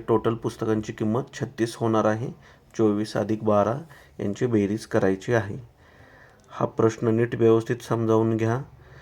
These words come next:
एका कपाटात चोवीस पुस्तकं आहेत, त्यामध्ये बारा पुस्तके अजून ॲड केली किंवा मिळवली तर एकूण पुस्तके किती होतील? तर एकूण पुस्तके छत्तीस होतील. आता पुढील प्रश्न पहा. नेक्स्ट क्वेश्चन C,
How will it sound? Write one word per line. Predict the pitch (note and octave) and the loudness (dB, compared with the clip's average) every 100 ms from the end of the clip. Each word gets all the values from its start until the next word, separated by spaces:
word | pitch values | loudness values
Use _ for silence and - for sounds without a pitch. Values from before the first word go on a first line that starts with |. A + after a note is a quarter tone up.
| - - - A2 | -20 -20 -6 -2
एका | G#2+ A2+ | 0 0
कपाटात | A2+ A#2+ A2+ A2+ | 0 2 2 2
चोवीस | A#2 G#2+ A2+ | 0 0 0
पुस्तकं | - A#2 - A#2 A#2 | -6 -8 -6 -2 -2
आहेत, | A2+ - | -2 -2
त्यामध्ये | A2+ G#2+ A2 A#2 G#2+ | 0 2 2 0 2
बारा | G#2+ G#2+ A2+ | 4 4 2
पुस्तके | A#2 - B2+ G#2+ A#2 A2 | -2 -10 -6 -4 -2 0
अजून | G#2+ A#2 D3+ G3 - - - - - _ - | 0 -2 -4 -8 -12 -20 -20 -20 -20 _ 6
ॲड | A#2 C3 C#3 | 6 6 4
केली | A#2 A2 A2+ - | 2 2 0 -4
किंवा | - B2 | -2 0
मिळवली | C#3 C3 C#3 B2+ G2 A2 - _ | 2 6 8 8 4 -4 -10 _
तर | A#2+ - | -4 -2
एकूण | - A2 A2+ A#2 | 0 0 -2 -4
पुस्तके | A2+ - G#2+ B2+ | -8 -4 -4 -4
किती | - C#3+ C#3+ A#2 | -4 -4 -2 -2
होतील? | G#2+ - - C3 - - | -4 -4 -10 -12 -16 -4
तर | A2 - | -4 -2
एकूण | G#2 - A2 | -2 -2 -4
पुस्तके | A2+ - A2+ A#2 D#3 - - - - _ - | -6 -6 -4 -2 -4 -6 -20 -20 -20 _ -2
छत्तीस | - - B2+ - | -2 -2 -4 0
होतील. | G#2+ A#2 A#2+ - - - - | -2 -2 -6 -14 -20 -20 -8
आता | G#2+ - | -4 -2
पुढील | A#2 A#2 A#2+ A#2+ | 0 0 -2 0
प्रश्न | B2 A#2 - A#2+ | 0 0 2 0
पहा. | A#2 A2+ A2+ C#3 - - _ _ _ _ _ _ _ _ _ _ _ - - | 2 0 0 -4 -10 -20 _ _ _ _ _ _ _ _ _ _ _ -12 -2
नेक्स्ट | A2+ - - - | -2 -2 -6 -2
क्वेश्चन | A2+ - B2 | -2 0 -2
C, | - B2 | -2 -4